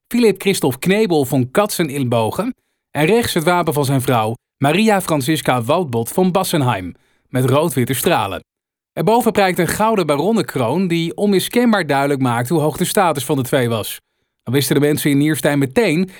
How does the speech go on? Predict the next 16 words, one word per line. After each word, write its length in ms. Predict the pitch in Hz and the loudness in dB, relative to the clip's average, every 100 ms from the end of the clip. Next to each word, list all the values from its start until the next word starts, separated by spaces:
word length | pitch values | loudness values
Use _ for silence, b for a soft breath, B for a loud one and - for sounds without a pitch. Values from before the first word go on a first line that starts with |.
| B | B
dat 180 | 175 170 | -4 0
je 80 | 190 | 0
hier 120 | 190 | 2
niet 180 | 208 - | 2 0
zomaar 380 | - 254 185 | 0 2 2
iemand 280 | 131 139 151 | 0 -2 0
als 100 | 190 | -2
buurman 320 | 185 220 156 | 0 0 2
had. 300 | 135 113 - - _ _ _ _ _ - | 0 -2 -6 -16 _ _ _ _ _ -6
Misschien 220 | - 254 | 0 2
was 120 | 233 - | 2 2
zo'n 140 | 214 | 0
vermelding 380 | 180 180 180 147 | 2 2 2 2
zelfs 200 | 165 156 | 0 2
wel 140 | 139 | 2
nodig, 540 | 135 196 147 113 113 | 2 2 0 -2 -6